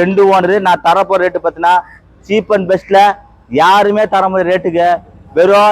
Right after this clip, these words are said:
ரெண்டு லட்சத்தி நாற்பத்தஞ்சாயிரத்தி தரலாம் தாராளமா. கண்ண மூடி எடுத்து தப்பா விட்டுறாதீங்க, சரியா? அதே பாருங்க, இந்த வீடியோ போட்டாச்சு. வீடியோ பார்த்துட்டு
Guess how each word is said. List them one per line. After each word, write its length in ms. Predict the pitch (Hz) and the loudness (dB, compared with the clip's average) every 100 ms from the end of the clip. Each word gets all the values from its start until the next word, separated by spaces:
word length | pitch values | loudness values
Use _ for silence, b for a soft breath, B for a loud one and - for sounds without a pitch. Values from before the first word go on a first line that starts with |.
| 185 | 0
ரெண்டு 180 | 196 208 | -2 -2
லட்சத்தி 280 | 202 196 185 | -4 -6 -4
நாற்பத்தஞ்சாயிரத்தி 600 | 180 175 165 165 202 180 - | -2 -4 -6 -4 -4 -4 -4
தரலாம் 240 | 160 165 | 0 2
தாராளமா. 380 | 156 165 170 156 127 - - - - | 2 2 0 -2 -4 -8 -14 -14 -4
கண்ண 160 | 160 202 | -2 -2
மூடி 160 | 202 208 | 0 0
எடுத்து 220 | 208 190 | 0 -2
தப்பா 200 | 185 208 202 | -4 -2 -2
விட்டுறாதீங்க, 880 | 190 - - - - 190 180 160 123 - - | -4 -12 -20 -20 -6 0 0 2 -2 -4 -4
சரியா? 160 | 147 - - - - - | -4 -6 -12 -20 -20 -4
அதே 140 | 139 170 156 | 0 2 2
பாருங்க, 240 | 156 156 165 - - | 0 2 0 -2 -8
இந்த 100 | 127 143 | -6 -4
வீடியோ 180 | 170 151 | -2 -2
போட்டாச்சு. 360 | 156 151 143 165 156 | 0 0 -2 -2 -2
வீடியோ 160 | 160 151 | 0 0
பார்த்துட்டு 280 | 147 139 | -2 -2